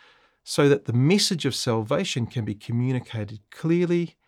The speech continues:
and accurately to a new generation. These word pictures rely on a number of consistent concepts, though. The word picture can change, but the fundamental ideas or truths remain the same.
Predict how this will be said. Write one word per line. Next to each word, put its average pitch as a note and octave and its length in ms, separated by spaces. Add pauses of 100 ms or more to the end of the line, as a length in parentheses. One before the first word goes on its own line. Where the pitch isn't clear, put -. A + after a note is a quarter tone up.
(180)
and A2 260
accurately G#2+ 640
to G#2 180
a G2+ 40
new G#2 180
generation. F#2+ 720 (1600)
These D3 300
word D#3+ 300
pictures C3+ 420
rely A#2 380
on G#2+ 120
a G#2 80
number A2+ 300
of G#2+ 220
consistent - 920 (240)
concepts, - 720
though. E2+ 260 (1080)
The G#2 80
word D#3+ 300
picture - 320
can G#2 180
change, F#2+ 400
but - 120
the G2 80
fundamental C#3 760
ideas G#2 600
or - 140
truths - 680
remain F#2+ 380
the F#2 80
same. F#2 480